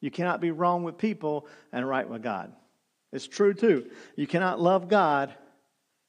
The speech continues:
and not love people. Because if you love God, he loves people. And if you're loving the things of God, who does he love? He loves people. So for us as Christians, if we're gonna pursue all that God wants us to do in life, who is he, who is he going to use us to impact?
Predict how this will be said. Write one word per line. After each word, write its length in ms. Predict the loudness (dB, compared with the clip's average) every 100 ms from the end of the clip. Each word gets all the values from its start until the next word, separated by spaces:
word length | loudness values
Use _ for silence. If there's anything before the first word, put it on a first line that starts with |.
| -10
and 120 | -4
not 240 | -2 -2
love 220 | -4 -6 -4
people. 400 | -6 -6 -16 -20 _ _ _ -8
Because 240 | -4 -2
if 100 | -2
you 60 | 2
love 300 | 4 4 4
God, 300 | 2 2 2
he 120 | 2
loves 240 | 2 0
people. 380 | 2 2 2 -6 -12 -20 _ _ _ -8
And 100 | -6
if 60 |
you're 80 | 2
loving 220 | 4 4
the 60 | 2
things 260 | 0 2 0
of 100 | 2
God, 240 | 2 2
who 100 | 2
does 100 | 2
he 120 | 2
love? 220 | 4 4
He 60 | 2
loves 180 | 0 0
people. 480 | 0 0 0 -10 -14 _ _ _ _ -20 -4
So 160 | -2
for 160 | 4 6
us 180 | 6 2
as 100 | -4
Christians, 480 | 0 0 0 0
if 140 | 0 0
we're 80 | 2
gonna 160 | 2
pursue 580 | 0 -6 -2 2 4 2 -4 -8 2
all 220 | 4 6
that 100 | 4
God 280 | 4 4 2
wants 260 | 0 0
us 100 | -4
to 80 | 0
do 140 | 2
in 60 | 2
life, 320 | 0 0 0 0
who 120 | 0
is 100 | 0
he, 160 | -2 -2
who 260 | 0 0
is 100 | 0
he 100 | -2
going 260 | -2 -2 -2
to 100 | -4
use 320 | -4 -4 -2
us 140 | -4 -4
to 160 | -6
impact? 440 | -4 -2 -2 -4